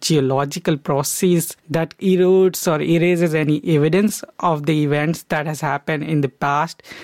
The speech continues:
So most of the impact craters happen, like,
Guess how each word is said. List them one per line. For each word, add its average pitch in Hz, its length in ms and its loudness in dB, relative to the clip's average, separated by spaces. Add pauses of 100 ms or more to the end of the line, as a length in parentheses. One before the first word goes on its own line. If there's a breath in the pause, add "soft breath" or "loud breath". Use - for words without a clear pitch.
(160 loud breath)
So - 160 0
most 185 440 0
of 175 140 0
the 160 120 2
impact 151 480 -2
craters 147 640 -4
happen, 151 840 -4
like, 151 300 -2